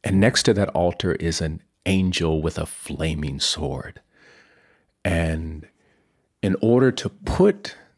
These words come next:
what is most important on the altar, you first have to find the sea. You've got to get to the island, and you got to get past the angel so that you can <laughs> find what is truly genuine in you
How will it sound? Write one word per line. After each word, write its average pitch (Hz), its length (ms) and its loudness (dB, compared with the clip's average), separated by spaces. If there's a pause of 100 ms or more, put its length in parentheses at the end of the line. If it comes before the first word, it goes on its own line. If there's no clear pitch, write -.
(160)
what 101 240 2
is 95 180 2
most 92 400 0
important 101 840 -4 (320)
on 92 240 2
the 80 140 0
altar, 82 520 -6 (360)
you 90 160 -2
first 117 360 2
have 95 220 0
to 92 80 0
find 90 340 0
the 98 60 -2
sea. - 440 -4 (580)
You've 92 160 -4
got 87 160 -4
to 82 80 -2
get 107 260 0
to 117 100 0
the 98 160 2
island, 73 480 -4 (720)
and 92 140 -6
you 87 60 0
got 85 140 -2
to 87 80 -2
get 82 180 -6
past 80 360 -6
the 82 140 -2
angel 87 500 -8 (680)
so - 120 -2
that 85 200 0
you 110 100 6
can 110 140 2
<laughs> - 20 0
find 87 680 2 (280)
what 101 180 4
is 101 220 2
truly 101 500 4
genuine 95 680 4
in 95 300 4
you 98 580 4